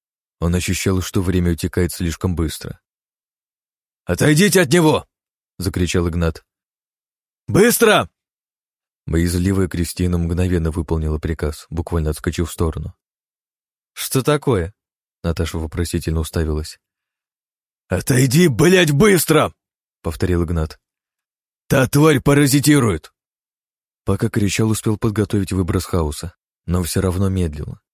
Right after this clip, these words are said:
Судьба будто поставила перед собой цель испытывать его во все более паскудных ситуациях. Если раньше пришлось бы убить ублюдка,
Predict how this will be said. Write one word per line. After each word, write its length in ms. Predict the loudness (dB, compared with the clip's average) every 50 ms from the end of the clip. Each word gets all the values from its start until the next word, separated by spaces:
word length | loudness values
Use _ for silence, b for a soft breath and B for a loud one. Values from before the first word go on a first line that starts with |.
| _ _ _ _ _ _ _ _
Судьба 420 | -10 -6 -4 -4 -2 0 0 0
будто 320 | 0 0 -2 -4 -4 -6 -6
поставила 560 | -4 -4 -6 -4 -2 -2 0 0 0 0 0
перед 280 | 0 0 -2 -2 -2
собой 280 | -2 -4 -2 0 0 0
цель 280 | 0 0 0 0 0 -2
испытывать 520 | -2 -2 -2 -2 -2 0 -2 -2 -2 -2
его 160 | 0 0 0
во 140 | 0 0 -2
все 160 | -2 -4 -6
более 300 | -4 -2 0 0 0 0
паскудных 500 | -2 -2 -6 -4 -2 -4 -2 -2 -2 -4
ситуациях. 720 | -4 -6 -2 -2 0 0 0 -2 -6 -10 -12 -12 -12 _ _ _ _ _ _ _ _ _ _ _ _
Если 320 | -2 -2 -2 0 0 0 0
раньше 340 | 0 0 0 -2 -2 -4 -4
пришлось 460 | -2 -2 -2 -2 0 -2 -2 -2 -2
бы 140 | -2 -2 -2
убить 240 | 0 -2 -2 -2
ублюдка, 580 | -2 -4 -2 -2 -2 -2 -2 -2 -6 -10 -10 -10